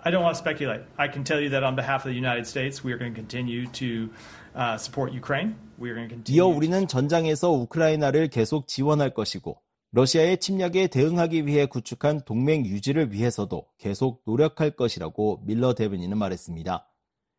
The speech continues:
Speaker 2: 밀러 대변인은 북러 군사 협력이 두 나라의 주권에 달린 문제라고 밝힌 중국 외교부 대변인의 발언에 대해선 우리는 러시아와 북한의 안보 심화와 더불어 우크라이나 군인과의 전투를 위해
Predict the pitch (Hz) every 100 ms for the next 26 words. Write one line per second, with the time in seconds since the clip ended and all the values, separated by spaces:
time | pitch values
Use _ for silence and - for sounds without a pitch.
0 | _ _ _ 135 151 151 151 151 143 160
1 | 180 - 139 147 160 160 143 143 156 151
2 | 131 113 87 - _ _ 151 170 160 156
3 | 170 - 135 165 156 151 131 156 131 117
4 | 131 143 131 117 101 - 131 139 135 131
5 | 131 156 - 95 110 151 156 151 131 131
6 | 120 127 143 - 107 123 123 104 110 101
7 | - _ _ _ _ _ _ - 127 156
8 | 185 185 117 123 165 143 156 170 151 143
9 | 143 160 82 98 117 165 - 190 185 160
10 | 151 123 107 110 - _ _ _ _ 139
11 | 143 175 165 160 160 - 139 143 139 110
12 | 123 143 - 107 131 147 143 110 107